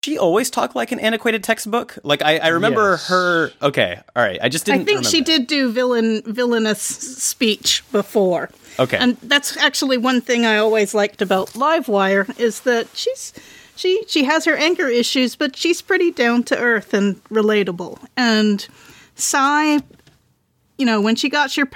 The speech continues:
Speaker 3: her powers, she just went flat out evil and cruel. Um, so I find Livewire's whole redemption arc more believable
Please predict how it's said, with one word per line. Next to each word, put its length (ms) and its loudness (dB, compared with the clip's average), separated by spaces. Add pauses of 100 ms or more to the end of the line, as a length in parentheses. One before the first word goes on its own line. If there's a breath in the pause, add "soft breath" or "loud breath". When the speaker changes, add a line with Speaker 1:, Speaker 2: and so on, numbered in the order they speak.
(120)
Speaker 3:
her 180 2
powers, 480 2
she 160 0
just 320 -2
went 260 0
flat 300 0
out 220 0 (340)
evil 360 2
and 160 2
cruel. 520 0 (560 loud breath)
Um, 500 2 (280 loud breath)
so 560 0 (180)
I 160 0
find 480 2 (180)
Livewire's 1400 0 (200)
whole 520 0 (440 soft breath)
redemption 580 2
arc 400 0 (140)
more 320 2
believable 840 0